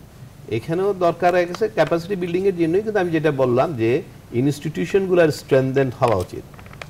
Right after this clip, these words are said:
আমাদের একটা জিনিস খেয়াল করতে হবে যে বাংলাদেশ যখন এসডিজি লেভেলে চলে যাবে,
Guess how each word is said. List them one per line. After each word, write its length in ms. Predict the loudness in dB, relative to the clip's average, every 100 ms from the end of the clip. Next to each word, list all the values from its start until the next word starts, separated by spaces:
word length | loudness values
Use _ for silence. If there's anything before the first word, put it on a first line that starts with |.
| -4
আমাদের 420 | 2 4 6 6 4 -4 -16 -16 -16 -8
একটা 100 | -2 -2
জিনিস 120 | -2 2
খেয়াল 180 | 2 2
করতে 200 | 0 0
হবে 120 | -2 0
যে 60 | 2 2
বাংলাদেশ 340 | 2 0 0 0
যখন 260 | -2 0 -2 -4 -12 -20 -8 0
এসডিজি 400 | 0 2 0 4 6
লেভেলে 300 | 6 4 2 0 0
চলে 180 | 2 4
যাবে, 200 | 4 2